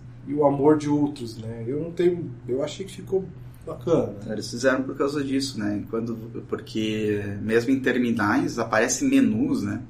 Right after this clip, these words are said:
Speaker 2: Pelo que eu en-, entendi, de opções. Ah, eu quero comprar lá. Ela aparece no momento escolhendo dois implantes, um pro olho lá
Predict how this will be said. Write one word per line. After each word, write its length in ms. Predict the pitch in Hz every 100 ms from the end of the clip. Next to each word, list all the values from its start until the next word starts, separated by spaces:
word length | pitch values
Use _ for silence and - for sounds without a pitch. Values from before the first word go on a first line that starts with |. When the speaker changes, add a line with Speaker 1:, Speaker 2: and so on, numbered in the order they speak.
| - - -
Speaker 2:
Pelo 220 | 107 98
que 120 | 95 104
eu 60 |
en-, 320 | 95 98 101 98 -
entendi, 560 | 101 98 104 95 98 113
de 120 | 120
opções. 520 | 107 - - 110 113
Ah, 160 | 107 107
eu 40 | -
quero 240 | 104 107 104 98 - - -
comprar 480 | - 104 95 104 113
lá. 360 | 104 101 101 98
Ela 140 | -
aparece 520 | 120 - - 110 107 117
no 100 | 104
momento 560 | 104 107 104 113 113 107 - - -
escolhendo 600 | - - 107 104 113 117
dois 280 | 120 117 123
implantes, 520 | 143 135 110 98 98 98
um 300 | 98 101 101 -
pro 260 | 98 101 98
olho 280 | 117 151
lá 240 | 101 104